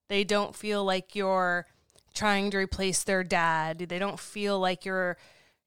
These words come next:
you know, you're trying to be something you're not. You know, they don't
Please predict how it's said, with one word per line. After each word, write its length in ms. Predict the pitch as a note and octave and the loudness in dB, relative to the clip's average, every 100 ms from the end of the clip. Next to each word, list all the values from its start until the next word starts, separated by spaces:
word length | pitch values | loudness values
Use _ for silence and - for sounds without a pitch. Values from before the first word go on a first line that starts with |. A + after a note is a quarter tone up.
| _ | _
you 160 | G#3 G3+ | -2 0
know, 180 | F#3 | 2
you're 240 | F#3+ F#3 F#3+ | 0 -2 -4
trying 400 | - G#3+ G#3 G#3 | -2 0 0 -2
to 60 | |
be 240 | F3+ G3+ G3+ | -4 -2 -2
something 440 | G#3+ G3+ G#3 G3 | -2 -2 -2 -2
you're 140 | F#3 F#3 | -2 -2
not. 500 | F#3+ F#3 F3 E3 - | 2 4 4 2 -2
You 180 | F#3+ F#3+ | -6 -2
know, 160 | F#3 | -2
they 120 | F#3 F#3+ | 0 0
don't 260 | G#3+ G#3 | -2 -4